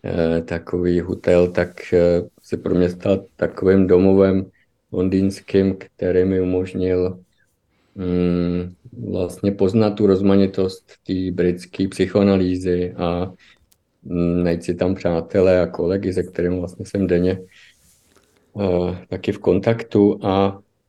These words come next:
mm, myslím si, že ty hovory, které jsme s lidí měli, že mě, eh, taky umožnili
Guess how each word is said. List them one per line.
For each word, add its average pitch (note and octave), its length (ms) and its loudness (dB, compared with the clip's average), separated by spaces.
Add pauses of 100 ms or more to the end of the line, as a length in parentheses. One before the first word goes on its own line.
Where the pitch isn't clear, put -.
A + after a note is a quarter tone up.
(640)
mm, F#2 760 -2 (140)
myslím A2+ 280 2
si, A2+ 180 2
že A2+ 380 4 (1600)
ty G2+ 140 4
hovory, G2+ 420 4
které F#2 220 -2
jsme G2 260 -6
s - 40 -4
lidí F2+ 260 2
měli, F#2 340 0
že F2+ 120 -2
mě, F#2+ 300 -4 (560)
eh, E2+ 640 0
taky - 260 -2
umožnili F#2 680 0